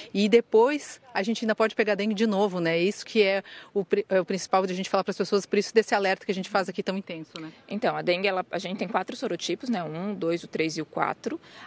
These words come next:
Speaker 2: A gente, quando pega um sorotipo, a gente confere imunidade àquele, mas não confere imunidade aos outros três sorotipos e assim vai indo, né? Então, a gente pode pegar dengue até quatro vezes.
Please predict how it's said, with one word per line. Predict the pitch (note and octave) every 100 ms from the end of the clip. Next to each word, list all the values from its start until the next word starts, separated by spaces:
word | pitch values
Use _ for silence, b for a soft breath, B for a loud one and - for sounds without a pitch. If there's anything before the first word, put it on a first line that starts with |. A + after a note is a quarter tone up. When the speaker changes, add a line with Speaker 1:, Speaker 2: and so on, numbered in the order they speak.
| B
Speaker 2:
A | F3
gente, | F3 G3 A3
quando | - D4+
pega | - F#3+ A3+
um |
sorotipo, | B3 A#3 G#3 - F3+ E3+
a |
gente | E3+ E3
confere | - - E3+
imunidade | G3+ G3 F3+ D#3+ D#3+
àquele, | - E3 G#3
mas | G3 F#3+
não | G3 -
confere | D#4 C#4+ A3
imunidade | A3 G#3 G3 F#3 G3
aos | G3
outros | G3 G#3+ A3+
três | - G3 G3+
sorotipos | - G3+ - F#3+ - A3 - -
e | G3+ G#3+
assim | - F3+
vai | G3 G3+
indo, | - D#3
né? | D#3+ D#3+ - B B
Então, | E3
a |
gente | E3+ F3
pode | F3+
pegar | F#3+ F3+
dengue | E3+ E3 F3
até | G3 F3+
quatro | - D#3+ - G#3
vezes. | B3 E3+ - - -